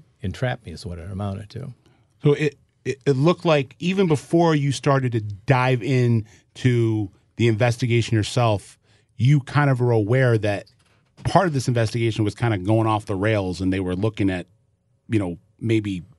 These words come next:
Speaker 2: the, the wrong angles. You mentioned a, a, a, a figure by the name of Jerry Atkins. Now, it appears that Jerry Atkins might have been, uh, the getaway driver or one of the getaway drivers for, for the, uh,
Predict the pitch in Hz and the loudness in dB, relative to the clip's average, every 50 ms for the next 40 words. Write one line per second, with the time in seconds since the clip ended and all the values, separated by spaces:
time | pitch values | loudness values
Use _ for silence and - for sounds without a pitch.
0 | _ _ - - - _ - - 113 117 110 107 113 113 113 107 101 98 101 92 | _ _ -16 -16 -16 _ -10 -6 -2 -2 0 2 2 2 2 0 -2 -4 -4 -6
1 | 85 - - - - - _ _ _ _ _ - - 139 147 147 147 147 - - | -6 -8 -16 -18 -20 -20 _ _ _ _ _ 0 2 4 4 4 4 2 0 0
2 | 139 127 120 113 - - 120 113 110 - - 120 110 107 104 - - 113 - - | 0 0 0 0 -2 -2 -4 -4 -2 -2 -2 -2 0 0 -2 -2 -4 -6 -2 0
3 | 135 131 120 127 117 117 113 113 113 107 98 95 - 127 117 113 107 - 110 113 | 0 0 0 2 2 2 4 4 2 2 0 0 0 2 2 2 0 0 0 0
4 | 113 113 - 113 95 90 85 - - _ _ _ _ _ - 120 120 117 113 107 | 0 0 -2 -2 -2 -2 -4 -6 -12 _ _ _ _ _ -4 -2 0 0 0 -2
5 | - _ _ _ - - - - - - - _ - - 127 - - - - 214 | -6 _ _ _ -12 -12 -10 -6 -6 -6 -6 _ -2 -2 -2 -2 -4 -6 -2 2
6 | 214 202 185 165 143 131 127 117 131 143 139 131 113 131 127 120 139 127 113 117 | 4 6 6 6 4 2 0 2 2 2 2 2 2 0 0 0 -2 -2 0 2
7 | 120 123 120 113 110 117 117 113 110 107 104 - - - _ _ _ - 101 101 | 2 2 2 2 2 4 4 4 2 0 -2 -6 -14 -20 _ _ _ -4 -2 -2
8 | 98 95 92 90 85 - - - 123 117 101 92 - - - - 147 147 156 165 | -2 -2 -4 -4 -6 -8 -4 0 0 0 0 -2 -14 -10 -2 2 2 2 2 2
9 | 160 160 147 147 151 143 147 143 143 147 139 131 - _ - 113 110 110 127 139 | 0 -2 0 0 0 0 0 0 -2 -4 -6 -8 -12 _ -2 -2 0 2 4 2
10 | 147 127 135 123 127 123 127 123 120 120 117 120 113 113 113 113 113 107 - - | 2 2 0 0 0 2 2 2 2 2 2 2 2 2 2 2 0 -2 -2 -4
11 | - 110 110 107 107 104 104 _ _ _ _ _ _ _ _ _ - - 117 113 | -2 0 2 2 2 0 -4 _ _ _ _ _ _ _ _ _ 0 2 4 4
12 | 107 98 104 107 107 104 104 101 98 92 92 | 4 2 0 -2 0 0 -2 -2 -4 -6 -6